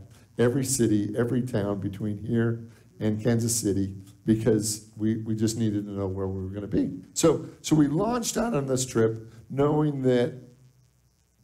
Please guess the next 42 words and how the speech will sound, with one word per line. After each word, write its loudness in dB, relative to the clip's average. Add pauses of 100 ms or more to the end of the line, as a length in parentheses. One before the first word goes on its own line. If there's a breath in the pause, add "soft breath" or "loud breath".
that 4
in 2
the 2
first 2
couple 2
of 0
hours, 0
we, 2
we -4
may 2
have 0
to -6
turn -6
around -6
and -12
go -10
back, -14 (320)
right? 0 (500 loud breath)
So 4
we 4
launched 0
into 2
it. 0
We, 0
we -2
took -6
off 0
with 0
the -6
highest 0
of -10
hopes. -2 (540 loud breath)
And 0 (280)
the 4
first 2
day, 6
we 2
made 2
it 2
all 2
the 0
way 2